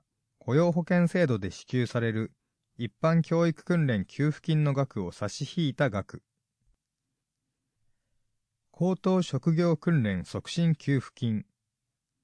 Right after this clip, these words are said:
養成期間が一年以上の指定された国家資格、看護師、介護福祉士、保育士など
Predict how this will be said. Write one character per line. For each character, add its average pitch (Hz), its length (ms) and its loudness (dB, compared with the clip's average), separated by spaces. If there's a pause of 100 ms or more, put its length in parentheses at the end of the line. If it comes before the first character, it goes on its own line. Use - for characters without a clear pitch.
(720)
養 156 260 2
成 175 300 0
期 - 100 -14
間 151 220 0
が 87 160 -6
一 113 220 -2
年 170 260 4
以 170 40 2
上 127 220 0
の 85 80 -4
指 - 200 -14
定 165 200 0
さ 156 160 -2
れ 156 80 2
た 151 140 0
国 117 180 -6 (100)
家 123 120 -2
資 - 100 -12
格、 - 300 -8 (920)
看 151 300 2
護 147 100 2
師、 - 240 -8 (400)
介 160 220 2
護 160 140 4
福 - 240 -2
祉 143 140 0
士、 - 260 -12 (280)
保 139 160 2
育 175 200 2
士 156 160 -2
な 95 120 -2
ど 85 200 -10